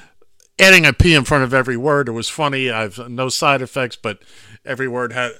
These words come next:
had a P in front of it. And, uh, I forget what I put. I put,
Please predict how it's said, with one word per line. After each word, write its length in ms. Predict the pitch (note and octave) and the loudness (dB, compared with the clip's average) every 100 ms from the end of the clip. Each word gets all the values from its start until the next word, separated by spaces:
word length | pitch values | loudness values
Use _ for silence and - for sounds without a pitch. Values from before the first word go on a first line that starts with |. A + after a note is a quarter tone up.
| - | -14
had 240 | B2+ A#2 | -12 -12
a 60 | G#2+ | -14
P 300 | - G3+ F3+ | -10 -6 -6
in 80 | B2 | -8
front 220 | C3+ A2 | -12 -12
of 80 | G#2 | -12
it. 160 | G#2+ - | -14 -14
And, 400 | A#2+ A2+ G#2+ G2 | -10 -10 -10 -12
uh, 260 | A2+ G#2+ G2 _ - _ | -10 -10 -12 _ -20 _
I 100 | - | -20
forget 380 | C#3 F3 D3 D3 C3+ - - _ _ | -18 -16 -14 -14 -16 -20 -20 _ _
what 140 | A#2 | -14
I 140 | B2 B2 | -12 -12
put. 340 | - G2+ F2 _ - - _ - - | -14 -20 -20 _ -20 -20 _ -20 -20
I 80 | G#2+ | -20
put, 320 | _ A#2+ | _ -16